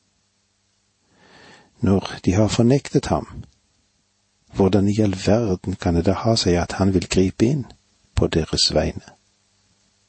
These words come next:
Vi vil finne svaret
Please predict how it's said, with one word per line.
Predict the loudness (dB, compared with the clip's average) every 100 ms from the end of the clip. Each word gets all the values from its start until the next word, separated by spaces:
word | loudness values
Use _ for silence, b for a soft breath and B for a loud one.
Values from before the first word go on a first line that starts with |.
| _ _ _ _ _ _ _ _ _ B B B B B B B B
Vi | -2
vil | 2 2 4
finne | 2 2
svaret | 2 2 2 2 0 -6